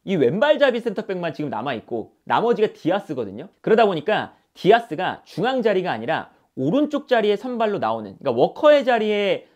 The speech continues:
선발로 기용되는 가능성도 배제할 수가 없다. 이게 사실은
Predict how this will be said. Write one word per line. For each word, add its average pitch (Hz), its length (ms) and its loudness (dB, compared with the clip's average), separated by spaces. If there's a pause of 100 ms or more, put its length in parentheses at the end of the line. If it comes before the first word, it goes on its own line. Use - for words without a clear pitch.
선발로 247 580 -2
기용되는 175 800 -4 (300)
가능성도 156 720 -4
배제할 123 380 -4
수가 156 200 -6
없다. - 480 -6
이게 214 300 4
사실은 226 460 -2